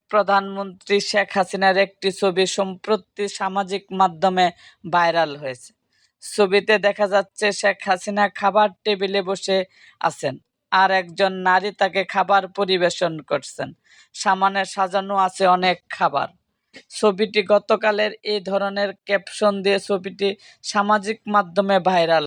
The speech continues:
নেটিজেনদের অনেকে এটি শেয়ার দিয়ে বোঝাতে চাচ্ছেন যে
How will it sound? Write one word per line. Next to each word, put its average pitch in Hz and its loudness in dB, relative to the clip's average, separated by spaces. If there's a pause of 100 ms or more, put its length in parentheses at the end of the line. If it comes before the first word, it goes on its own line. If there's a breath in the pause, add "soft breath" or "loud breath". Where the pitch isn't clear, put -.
(120)
নেটিজেনদের 214 0 (120)
অনেকে 208 0
এটি 214 0
শেয়ার 202 2 (100)
দিয়ে 208 4
বোঝাতে 196 2 (120)
চাচ্ছেন 196 0
যে 190 -2